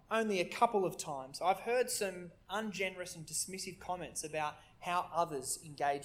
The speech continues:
with God in church. But what really matters is not the style of music that we have or the kind of building that we meet in or the kinds of clothes that we wear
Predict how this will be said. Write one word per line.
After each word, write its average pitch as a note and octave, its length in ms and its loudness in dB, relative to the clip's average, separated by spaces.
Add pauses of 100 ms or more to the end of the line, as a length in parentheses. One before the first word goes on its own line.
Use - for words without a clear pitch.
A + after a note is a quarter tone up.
with C3+ 160 -14
God A#2+ 260 0 (120)
in C3+ 160 -16
church. - 640 -12 (1500)
But G3 120 -14
what C#4+ 280 4
really A3 460 0
matters C#3 760 -4 (600)
is G#3+ 160 -6
not - 460 0
the E3 80 -8
style F3+ 340 6
of D3 160 0
music F3 520 -2 (120)
that D#3 100 -12
we E3+ 80 -10
have D#3+ 340 -2 (640)
or G3 120 6
the G3 80 6
kind G#3 360 0
of D#3+ 160 -2
building F#3 520 4
that D3+ 100 -2
we D3+ 100 -6
meet C#3+ 320 -8
in C#3 200 -12 (1300)
or G3 120 8
the F#3 80 4
kinds F#3 280 2
of D3+ 100 -4
clothes G3 460 6
that G3 120 -2
we G3 120 -6
wear F#3+ 460 0